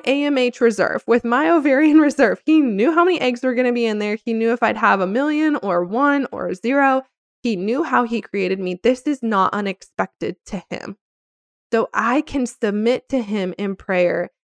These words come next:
and say, "Lord, I come before you and I just ask boldly at the throne of grace, God, that you would just give us the answer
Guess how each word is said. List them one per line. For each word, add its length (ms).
and 160
say, 220
"Lord, 640
I 80
come 420
before 420
you 140
and 100
I 80
just 280
ask 240
boldly 680
at 160
the 100
throne 460
of 240
grace, 360
God, 260
that 120
you 240
would 200
just 320
give 400
us 340
the 200
answer 640